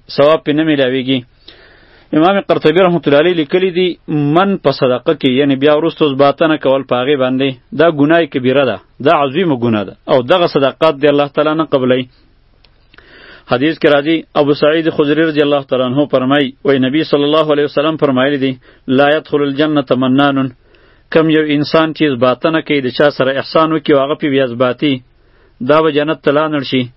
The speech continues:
«ولا عاق»، او جنت ته به لا نړ شي هغه کس چې له مور او پلار نافرمانه وي، د مور او پلار نافرمانه دی، دا جنت ته نشي تللی. خو د مور او پلار فرمانبرداري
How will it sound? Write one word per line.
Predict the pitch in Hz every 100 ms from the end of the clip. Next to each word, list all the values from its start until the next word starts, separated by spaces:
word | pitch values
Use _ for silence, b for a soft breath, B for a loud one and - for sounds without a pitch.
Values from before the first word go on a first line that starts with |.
| _ _
«ولا | 135 139 143
عاق»، | 135 156 - 143 127 - b b b b
او | 160 135 120
جنت | 117 139 151
ته | 160
به | 143
لا | 143 160
نړ | 151
شي | 135 131 127
هغه | 147 143
کس | 135 160 151
چې | - 147
له |
مور | 143 160 147
او |
پلار | 139 160 160
نافرمانه | 147 131 131 131 143 147 131
وي، | 127 - _
د | 139 160
مور | 185
او | 147
پلار | - 147
نافرمانه | 131 123 127 117 127 110
دی، | 95 -
دا | 135 151
جنت | 143 143 139
ته | 143
نشي | 160 143
تللی. | 120 113 - _ b b b b b b
خو | 147
د | 139 156
مور | 185
او | 170
پلار | 151 156 180 185 - _ -
فرمانبرداري | 143 139 139 135 135 127 131 135